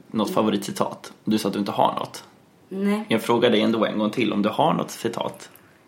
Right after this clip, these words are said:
Speaker 2: Jag har inte riktigt det. Det är nå-, jag tycker ord är så, så här betydelselösa på något sätt. Det är bara vad folk gör som egentligen är viktigt.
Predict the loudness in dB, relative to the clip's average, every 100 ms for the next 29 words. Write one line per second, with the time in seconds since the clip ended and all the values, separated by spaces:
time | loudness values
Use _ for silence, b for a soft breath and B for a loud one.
0 | _ -4 -2 2 4 6 6 4 -4 -8
1 | -8 -6 -6 -8 -16 -16 2 4 4 2
2 | -4 -12 -20 b b b b b -18 -10
3 | -4 -2 -2 0 0 0 -2 2 2 6
4 | 6 6 0 -12 -20 -20 -18 -12 2 2
5 | 2 -2 -8 -4 -2 -2 -4 -8 -12 -16
6 | -14 -14 -16 -18 -20 -20 -20 -20 _ -6
7 | -2 -2 -2 -4 -2 -4 -8 -8 -6 -6
8 | -2 -2 -4 -8 -12 -10 -10 -10 -12 -12
9 | -10 -10 -12 -12 -14 -12 -16